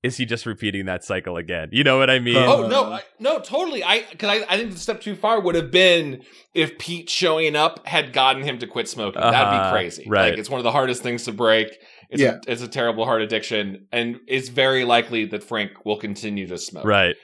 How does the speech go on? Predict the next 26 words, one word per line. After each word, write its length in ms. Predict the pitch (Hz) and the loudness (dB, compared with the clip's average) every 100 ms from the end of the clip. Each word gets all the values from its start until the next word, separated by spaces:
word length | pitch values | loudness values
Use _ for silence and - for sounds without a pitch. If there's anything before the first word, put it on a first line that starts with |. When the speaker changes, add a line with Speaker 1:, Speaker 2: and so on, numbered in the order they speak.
| _ - | _ -4
Speaker 2:
But 160 | 123 147 | -4 0
in 540 | 147 143 139 135 123 _ _ _ 135 113 | 0 0 -2 -8 -12 _ _ _ -20 -4
that 300 | 147 185 202 | 0 0 0
moment 540 | 190 175 165 131 104 95 _ 120 | -2 2 2 0 -4 -6 _ 0
of 340 | 127 120 - 135 | 0 0 -8 -14
New 260 | 131 143 | -10 -4
Year's 420 | 165 170 175 160 | -2 0 0 0
Eve 420 | 143 131 120 113 117 | 0 2 2 0 -4
with 300 | 117 123 123 | -4 -4 -4
Pete, 440 | - 139 110 - _ - | -6 -2 -2 -4 _ -20
Frank 480 | - 139 123 120 | -16 -4 -2 -2
stops. 680 | - - 110 78 - - - 143 | -6 -2 -2 -2 -12 -14 -6 0
Speaker 1:
Mm-hmm. 500 | 143 135 117 107 104 | 2 2 2 0 0
Speaker 2:
Like, 380 | 120 95 - _ _ - _ _ _ | 0 -2 -10 _ _ -20 _ _ _
gives 220 | 123 170 170 | -4 -4 -2
himself 300 | 180 185 151 | 0 0 0
a 100 | 139 | -4
moment 500 | 147 151 156 156 135 | -2 4 4 4 -2
of 120 | - | 0
hope. 360 | 120 95 - - 107 | 0 0 -4 -10 -4
I 80 | |
think 100 | 123 | -2
that's 160 | 117 110 | 0 -2
really 140 | 107 | -6
cool. 100 | 95 | -2
Speaker 1:
Yep. 140 | 95 | 0